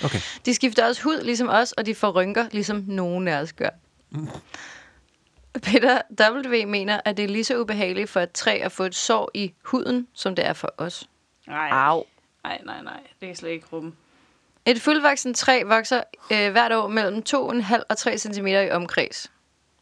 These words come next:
Speaker 2: Så det burde få strækmærker. Men det er nemlig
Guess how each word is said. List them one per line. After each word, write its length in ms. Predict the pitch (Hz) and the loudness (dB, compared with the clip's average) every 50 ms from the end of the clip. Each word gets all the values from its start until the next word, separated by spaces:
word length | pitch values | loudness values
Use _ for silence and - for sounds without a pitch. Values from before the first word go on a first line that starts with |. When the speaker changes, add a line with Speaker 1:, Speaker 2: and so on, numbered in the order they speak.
| _ _ _ | _ _ _
Speaker 2:
Så 240 | - - - 196 185 | -8 -2 2 2 2
det 160 | 185 196 175 | 2 0 -2
burde 220 | 170 202 233 254 | 0 0 0 0
få 120 | - - 254 | 0 -2 -2
strækmærker. 720 | - - - - 214 240 262 - 233 185 143 - - - - _ _ _ _ _ _ _ _ - - - | -2 -2 0 0 0 0 0 0 0 0 0 0 -2 -6 -8 _ _ _ _ _ _ _ _ -20 -12 -6
Men 220 | 190 185 180 180 | -2 -2 -2 0
det 180 | 160 180 185 202 | 0 0 2 2
er 60 | 226 | 2
nemlig 380 | 240 233 226 226 226 220 269 | 2 2 0 2 2 2 2